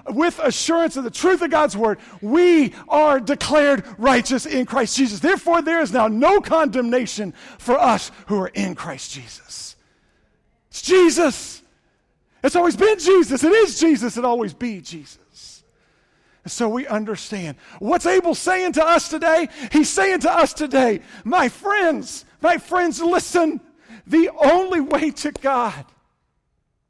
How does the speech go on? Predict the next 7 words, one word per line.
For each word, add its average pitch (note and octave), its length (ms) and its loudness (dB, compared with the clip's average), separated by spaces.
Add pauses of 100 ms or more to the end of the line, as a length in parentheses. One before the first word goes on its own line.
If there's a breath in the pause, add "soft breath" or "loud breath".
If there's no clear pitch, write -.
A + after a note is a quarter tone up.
(540)
is - 80 -20
by - 100 -20
faith - 460 -16
in G#3 120 -12
Jesus. - 800 -18 (1300)
It's - 100 -20
by - 100 -20